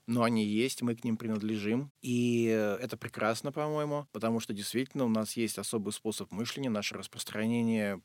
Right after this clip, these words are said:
по Сибири, вот это вот в-, инкорпорация, включение чужеродного,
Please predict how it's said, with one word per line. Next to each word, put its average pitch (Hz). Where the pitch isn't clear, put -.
по 101
Сибири, 131
вот 117
это 110
вот 98
в-, -
инкорпорация, 127
включение 131
чужеродного, 123